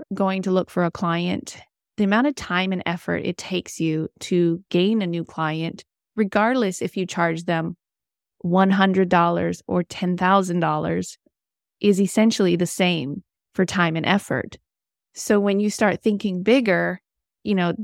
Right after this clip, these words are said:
that's kind of the example of this book. You can exponentially increase, increase your revenue just by shifting your mindset and dreaming bigger and using the same amount of time to do so. It's, it's so interesting,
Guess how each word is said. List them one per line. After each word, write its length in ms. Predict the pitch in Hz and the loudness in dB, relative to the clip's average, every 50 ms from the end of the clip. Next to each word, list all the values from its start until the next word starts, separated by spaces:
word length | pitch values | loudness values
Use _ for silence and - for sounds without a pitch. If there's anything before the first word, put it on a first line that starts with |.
| 214 - | -4 0
that's 360 | 196 180 185 - - - - | 0 0 0 0 -4 -8 -6
kind 200 | - - 208 190 | -2 0 2 2
of 120 | 180 170 | 2 0
the 80 | 160 170 | 0 0
example 480 | 165 160 160 175 160 156 156 165 156 151 | 0 0 0 0 0 0 -2 -2 -4 -4
of 80 | 147 | -4
this 160 | 143 - - | -6 -8 -10
book. 260 | - - 190 185 - - _ _ _ | -2 0 0 0 0 -2 _ _ _
You 500 | - 170 180 175 180 185 180 180 180 175 - _ _ _ _ _ _ _ _ | -10 -8 -4 -2 0 0 2 2 0 -2 -4 _ _ _ _ _ _ _ _
can 440 | - - 202 180 170 175 170 170 180 - _ _ _ _ _ _ - | -6 -4 -2 -2 0 -2 -4 -6 -8 -12 _ _ _ _ _ _ -2
exponentially 1160 | 214 208 - - - - 208 196 202 202 208 220 220 - - 220 190 175 175 175 165 156 - | -2 -2 -2 -6 -2 0 2 4 4 4 4 4 2 2 2 2 4 4 4 2 0 -2 -4
increase, 440 | - 180 180 151 - 180 180 175 - - _ - | -6 -8 -8 -6 -4 -2 -2 -2 -4 -8 _ -4
increase 300 | - - 196 180 - - | 0 2 2 2 0 0
your 120 | 175 170 | 0 2
revenue 380 | 170 175 185 175 175 170 165 160 | 2 2 2 2 0 -2 -4 -4
just 300 | - 170 160 - - - | -2 -4 -4 -4 -4 -4
by 220 | 165 156 156 156 | -2 -2 -2 -2
shifting 400 | - - 185 170 - - 180 175 | -4 -4 -4 -4 -4 -4 -4 -2
your 100 | 165 160 | -2 -4
mindset 520 | 156 156 156 156 165 156 - - 143 - | -4 -4 -4 -4 -4 -4 -4 -6 -6 -4
and 80 | - 170 | -4 -2
dreaming 300 | 170 165 156 151 151 156 | -2 -2 -2 -2 -4 0
bigger 400 | 160 180 180 170 - - - 165 - _ _ _ _ _ _ _ _ - | 2 2 4 4 2 -2 -4 -6 -8 _ _ _ _ _ _ _ _ 0
and 160 | 190 190 196 | 0 2 4
using 280 | 190 196 180 190 190 | 4 4 2 2 2
the 60 | 185 185 | 0 0
same 260 | - - 185 185 180 | 0 -2 0 0 0
amount 240 | 170 170 160 156 156 | -2 -4 -4 -4 -6
of 80 | 156 | -8
time 440 | - - 180 180 170 160 156 156 160 | -6 -4 -2 -2 -2 -2 -2 -6 -8
to 120 | - - 160 | -10 -6 -2
do 160 | 175 180 180 | 0 0 0
so. 160 | - - 131 | 0 0 0
It's, 260 | - - 214 - - - | 0 0 0 -2 -2 2
it's 200 | - 285 240 - | 2 2 2 2
so 460 | - - - 294 277 285 285 285 277 - | -2 0 2 4 6 8 6 6 4 2
interesting, 720 | - 233 220 - - 185 170 - - 175 151 147 139 | 0 -2 -2 -2 -4 -6 -8 -8 -8 -8 -8 -8 -10